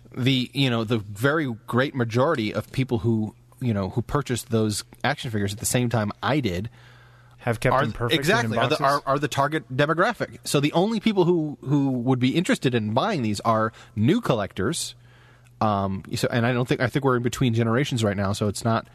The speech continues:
Speaker 1: it's not in fashion right now. Or guys
Speaker 2: Yeah.
Speaker 1: who are trying to beef up their existing collection, you know, guys who are buying and selling and, you know, need, like, you know, trading, trading fodder, you know?
Speaker 2: Yeah.
Speaker 1: Um, so, you know, it, it, you know, it's kinda, it kinda, it's like this weird super niche,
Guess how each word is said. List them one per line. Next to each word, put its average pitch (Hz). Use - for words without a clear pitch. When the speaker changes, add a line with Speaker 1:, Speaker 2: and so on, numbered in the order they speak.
Speaker 1:
it's -
not 113
in 98
fashion 123
right 82
now. 85
Or 151
guys 143
Speaker 2:
Yeah. 117
Speaker 1:
who 147
are 135
trying 139
to 127
beef 131
up 135
their 123
existing 120
collection, 104
you 117
know, 101
guys 113
who 123
are 110
buying 110
and 101
selling 120
and, 101
you 127
know, 101
need, 101
like, 104
you 113
know, 92
trading, 107
trading 110
fodder, 76
you 98
know? 95
Speaker 2:
Yeah. 95
Speaker 1:
Um, 90
so, 117
you 139
know, 110
it, -
it, 107
you 131
know, 104
it's 101
kinda, 143
it 127
kinda, 123
it's -
like 123
this -
weird 123
super -
niche, -